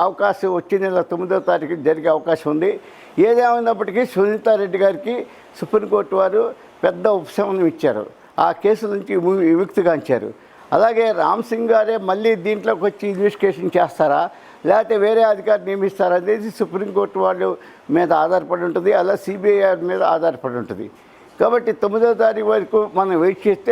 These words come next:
సుప్రీంకోర్టు వారు తదుపరి ఉత్తర్వులు జారీ చేసే వరకు మనం ఏమీ వ్యాఖ్యానం చేయటం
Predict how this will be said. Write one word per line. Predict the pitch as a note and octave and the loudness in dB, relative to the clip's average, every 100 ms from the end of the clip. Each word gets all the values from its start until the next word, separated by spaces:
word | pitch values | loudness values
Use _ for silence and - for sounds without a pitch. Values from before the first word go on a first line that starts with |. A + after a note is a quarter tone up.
| A#3 | -2
సుప్రీంకోర్టు | - G#3+ G#3 G3+ G#3 G3 | -4 -8 -4 -2 -2 0
వారు | G3 D#3+ | -2 0
తదుపరి | F3 F3+ G3 G3 | -2 0 -2 -2
ఉత్తర్వులు | F#3+ G#3 G3 G3 D#3+ - - - - G#2+ B2+ | -2 0 2 0 -2 -8 -20 -20 -20 -2 2
జారీ | F3+ A3+ F#3 | 2 0 0
చేసే | G#3 F#3+ F#3+ F3 | 0 2 2 2
వరకు | D3 E3 E3+ - - - D3 | 0 -2 -2 -4 -8 -8 -2
మనం | F3+ F3+ F3 G3+ | -2 0 0 2
ఏమీ | A3+ G#3+ D3+ - - - - C3 | 0 -2 -4 -12 -20 -20 -12 0
వ్యాఖ్యానం | F#3+ G3+ A3 G#3 G3+ | 0 2 0 0 -2
చేయటం | F3+ F3+ F3+ | -2 0 -2